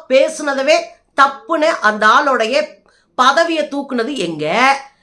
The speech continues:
நீ எல்லாம் இதை பேசலாமா நயினாரு? ஆ, மொத போயா, உன் கட்சிக்குள்ள இருக்கிற பொம்பளை பொறுக்கிங்கெல்லாம் களையிடு, அந்த வேலையை பாரு, இங்க வந்து உருட்டாத. ஏன்னா உங்க ஜாதகமே எங்களுக்கு தெரியும்,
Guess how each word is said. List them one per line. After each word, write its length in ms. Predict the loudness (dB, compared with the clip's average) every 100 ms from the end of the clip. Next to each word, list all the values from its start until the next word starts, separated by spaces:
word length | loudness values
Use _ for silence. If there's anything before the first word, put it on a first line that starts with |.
| _ _ _ -10
நீ 140 | -4
எல்லாம் 420 | -2 0 2 2 2
இதை 140 | -4
பேசலாமா 600 | -6 -8 -8 -4 -2 0
நயினாரு? 520 | -2 -4 -8 -8 -4 -4 -6 -12 _ _ _ _ _ _
ஆ, 120 | -4 -2 -4 -12 -20 _ _ _ _ _
மொத 280 | -14 -10 -10 -10
போயா, 440 | -8 -4 -2 -2 -4 -6 -10
உன் 220 | -8 -6
கட்சிக்குள்ள 500 | -4 -6 -6 -8 -4
இருக்கிற 260 | -4 -4 -6
பொம்பளை 320 | -6 -6 -4
பொறுக்கிங்கெல்லாம் 540 | -4 -6 -8 -8 -8 -6
களையிடு, 440 | -8 -8 -12 -14 -16 _ _ _ _ _
அந்த 200 | -12 -6
வேலையை 300 | -4 -2 -4
பாரு, 300 | -6 -8 -6
இங்க 180 | -8 -6 -6
வந்து 180 | -6
உருட்டாத. 440 | -8 -10 -8 -10 -10 -14 -18 _ _ _ _
ஏன்னா 160 | -10 -6
உங்க 240 | -4 -4
ஜாதகமே 640 | -4 -2 -2 -2 -4 -6 -6
எங்களுக்கு 280 | -6 -8 -8
தெரியும், 420 | -10 -8 -10